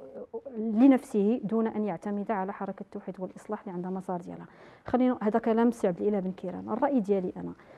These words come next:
أولا حركة التوحيد والإصلاح أنا مقتنعة بأنها جمعية محترمة جدا في مسارها،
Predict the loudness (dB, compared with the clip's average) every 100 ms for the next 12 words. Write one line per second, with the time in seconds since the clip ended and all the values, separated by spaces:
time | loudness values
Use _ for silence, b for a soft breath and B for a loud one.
0 | B 4 6 8 6 0 -2 -6 -6 -4
1 | -4 -6 -4 0 0 0 -10 -4 2 4
2 | 4 2 -2 0 0 -4 -6 -4 -2 0
3 | 0 2 2 2 B B B B _ -2
4 | 0 2 2 0 0 0 2 0 -6 -4
5 | -2 -2 -6 -4 -4 -2 0 0 0 -4
6 | -6 -6 -6 -6